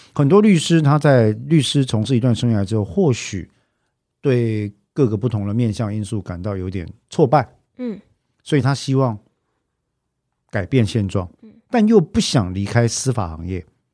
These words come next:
Speaker 2: 嗯。
Speaker 1: 他就会觉得，那我要选择转任司法官。
Speaker 2: 对。
Speaker 1: 法官。
Speaker 2: 他这个剧哈，除了我们刚刚讲的在每一个案件、每一集案件上的公式化流程之外，他其实感得出来，看，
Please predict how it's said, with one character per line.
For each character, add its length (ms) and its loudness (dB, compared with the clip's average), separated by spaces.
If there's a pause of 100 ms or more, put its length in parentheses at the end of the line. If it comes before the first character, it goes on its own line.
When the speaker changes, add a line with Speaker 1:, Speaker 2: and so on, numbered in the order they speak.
Speaker 2:
嗯。 160 -8
Speaker 1:
他 80 -2
就 100 2
会 60 4
觉 160 -4
得， 80 -4
那 140 -2
我 140 -4
要 60 -2
选 180 -6
择 140 -8
转 180 -2
任 160 -2
司 200 -10
法 180 -10
官。 180 -14 (300)
Speaker 2:
对。 240 -16 (100)
Speaker 1:
法 140 -4
官。 240 -6 (460)
Speaker 2:
他 140 -4
这 140 -2
个 100 2
剧 320 -4
哈， 340 -6
除 200 -2
了 420 2
我 100 -2
们 140 -4
刚 160 -4
刚 80 -4
讲 180 -10
的 220 -12
在 460 -6
每 220 -4
一 100 -12 (140)
个 200 -2
案 240 2
件、 240 -4
每 140 0
一 80 0
集 180 -6
案 220 -2
件 200 -2
上 200 -4
的 100 -8
公 240 -2
式 260 -2
化 380 4 (800)
流 200 0
程 280 -4
之 200 -4
外， 220 0
他 100 0
其 160 0
实 160 0 (120)
感 200 -2
得 80 -4
出 120 -2
来， 120 2 (200)
看， 240 2